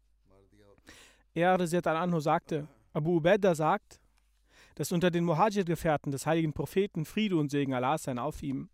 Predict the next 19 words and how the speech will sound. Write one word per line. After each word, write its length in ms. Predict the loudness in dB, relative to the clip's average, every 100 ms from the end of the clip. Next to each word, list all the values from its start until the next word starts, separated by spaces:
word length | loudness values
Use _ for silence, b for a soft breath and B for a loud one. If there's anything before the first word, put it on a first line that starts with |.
| _ b b b b b -20 0
bei 140 | 2
folgenden 440 | 4 4 4 4 2
Personen 360 | 0 2 0
bewiesen 420 | 0 0 0 -2 -4
ist, 280 | -6 -6
dass 160 | -6 -2
sie 120 | -2
den 220 | 2 2
heiligen 340 | 2 -2 -2 -4
Koran 380 | -2 0 0 -2
auswendig 500 | -6 -4 -4 -4 -6
konnten. 460 | -10 -10 -16 -20 _ _ -8
Abu 200 | -4 0
Bakr, 380 | 0 0 -4
Umar, 340 | -2 -2 -2 -4
Usman, 500 | -8 -4 -2 -2 -4
Ali, 280 | -6 -4 -4
Talha, 400 | -2 -2 -4 -6
Saad 480 | -2 0 0 -2